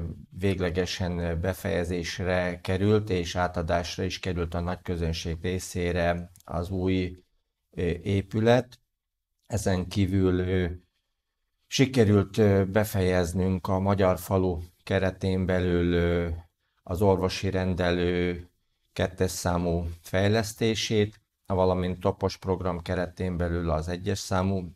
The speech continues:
be-, ö, fejlesztést, ami az orvosügyeleti részt illet-, é-, érintette.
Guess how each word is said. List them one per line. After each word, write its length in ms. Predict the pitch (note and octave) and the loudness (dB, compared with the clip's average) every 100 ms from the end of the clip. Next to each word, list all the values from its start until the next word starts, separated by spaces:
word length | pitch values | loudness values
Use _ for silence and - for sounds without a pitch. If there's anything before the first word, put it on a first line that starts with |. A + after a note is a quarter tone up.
| _ - | _ -14
be-, 220 | D#2+ - | -14 -12
ö, 260 | - G#2 F#2 | -8 -6 -4
fejlesztést, 680 | - F#2+ F#2+ G2 G2 F#2 F#2 | -2 -2 -2 -2 -4 -4 -4
ami 200 | F2+ F2 | -2 -2
az 180 | E2+ E2 | -2 0
orvosügyeleti 960 | F#2+ G#2+ A2 - G#2+ G#2 G2 G2 G2+ | 0 0 -2 -2 0 2 2 0 0
részt 360 | G2 G2 F#2+ - _ _ _ - | 0 0 -2 -10 _ _ _ -6
illet-, 600 | G2 G2 F#2 F2 _ - | -2 0 -2 -6 _ -6
é-, 340 | G#2+ G#2 G#2 - | -2 -2 -2 2
érintette. 840 | G2+ G#2 G2+ G2 - - F2+ E2 | 4 4 2 0 -2 0 0 0